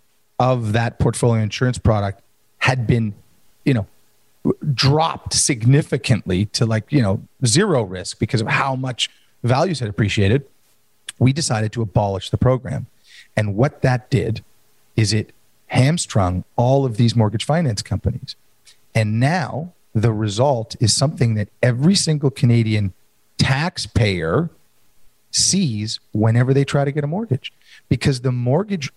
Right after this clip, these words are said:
interest rate on a person who has greater than twenty percent equity in their home is higher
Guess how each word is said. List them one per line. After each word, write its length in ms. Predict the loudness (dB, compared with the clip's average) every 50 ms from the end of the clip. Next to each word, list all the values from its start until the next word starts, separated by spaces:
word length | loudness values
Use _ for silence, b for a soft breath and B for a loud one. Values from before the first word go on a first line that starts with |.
| _ 0
interest 520 | 0 0 0 0 0 -2 -2 -2 -2 -2
rate 320 | 0 0 2 0 -2 -4 -6 _ _ _ _ _ _ _ _ -2
on 160 | 0 0 0
a 80 | 0 -2
person 680 | -2 0 0 0 -2 -2 -4 -6 -6 -6 -6 -6 -6 -2
who 120 | 0 0 2
has 340 | 2 2 2 2 2 -2 -4 -10 -14 -4
greater 440 | 0 2 2 4 4 2 2 0
than 180 | 0 -2 -4 -4
twenty 260 | 0 2 2 2 2
percent 320 | 2 0 0 0 -2 -2 -2 -2
equity 340 | -4 -2 0 0 2 2 2
in 80 | 4
their 140 | 2 2 2
home 360 | 2 2 2 2 0 -2 -4 -8 _ _ b b b b b b 0
is 160 | 0 0 0
higher 680 | 0 -2 -2 -2 -2 0 0 -2 -2 -4 -6 -8 -10